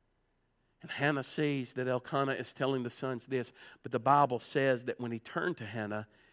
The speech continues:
he gave her a more worthy portion. He gave her a double portion. Now this, if you look at Scripture in Leviticus, was not to be that way. Because who was supposed to get it? The firstborn son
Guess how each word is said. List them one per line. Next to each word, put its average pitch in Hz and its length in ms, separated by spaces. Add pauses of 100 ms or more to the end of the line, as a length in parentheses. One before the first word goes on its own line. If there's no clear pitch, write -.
(260)
he 123 140
gave 123 360
her 120 460 (500)
a 104 80
more 117 280
worthy 113 500 (200)
portion. 107 400 (920)
He 139 140
gave 139 300
her 160 280
a 127 60
double 123 300
portion. 123 420
Now 104 180
this, 170 440 (320)
if 120 120
you 131 120
look 156 200
at - 120
Scripture - 380
in 127 160
Leviticus, 123 640 (360)
was 113 140
not 131 240
to 127 60
be 151 200
that - 180
way. - 260 (840)
Because 143 440
who 202 260
was 175 120
supposed 160 380
to 131 80
get 185 180
it? - 140
The 113 80
firstborn 127 640
son - 460